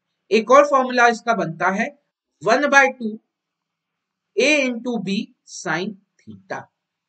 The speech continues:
A into B sin theta। अगर कोई triangle है, आपको उसकी दो भुजाओं के बीच का अगर angle दे दिया जाए तो आप ये formula भी लगा सकते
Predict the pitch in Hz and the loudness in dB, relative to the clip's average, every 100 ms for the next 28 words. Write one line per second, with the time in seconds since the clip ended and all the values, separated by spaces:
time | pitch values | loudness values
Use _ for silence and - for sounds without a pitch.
0 | _ _ _ _ _ _ - 220 214 214 | _ _ _ _ _ _ 0 2 2 -2
1 | 226 175 202 359 - _ _ - 151 143 | -4 -4 -2 -4 -6 _ _ -10 -8 -6
2 | 139 _ _ - _ _ _ _ - 208 | -10 _ _ -20 _ _ _ _ 0 4
3 | 277 294 277 277 285 - - 185 165 190 | 6 4 0 -2 -4 -10 -4 -2 0 -2
4 | 269 208 160 - _ _ _ _ _ _ | -4 -4 -4 -6 _ _ _ _ _ _
5 | _ _ - 180 285 285 233 220 - - | _ _ 2 4 4 2 0 0 0 -8
6 | 214 - 269 165 202 277 220 202 190 202 | -10 -8 -6 -4 -2 -2 -2 0 2 2
7 | 220 247 175 196 262 - 240 208 214 220 | 0 -6 -6 -6 -6 -2 -2 0 -2 -6
8 | - 190 190 233 220 - 208 247 220 190 | -6 -4 -2 -2 -4 -2 -2 0 0 0
9 | 160 143 143 - _ _ - 165 175 160 | 0 -2 -4 -6 _ _ -6 -2 -2 -4
10 | 175 220 160 127 127 127 135 214 - _ | -6 -6 -8 -10 -10 -10 -10 -14 -14 _
11 | _ _ 98 95 98 95 | _ _ -20 -20 -20 -20